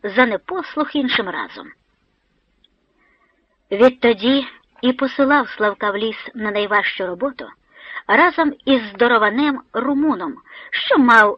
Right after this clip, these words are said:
бичачу силу і дурний розум. Цей сам завербувався на роботу до Німеччини. В армію його не взяли як дебільного, а Вебер вважав,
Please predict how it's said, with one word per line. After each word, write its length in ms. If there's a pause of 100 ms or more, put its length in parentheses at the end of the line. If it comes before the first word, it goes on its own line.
(120)
бичачу 680
силу 460 (180)
і 80
дурний 460
розум. 440 (720)
Цей 240 (100)
сам 260 (120)
завербувався 760
на 120
роботу 300
до 80
Німеччини. 540 (800)
В 120
армію 340
його 260
не 120
взяли 260
як 220
дебільного, 720 (480)
а 140
Вебер 340
вважав, 400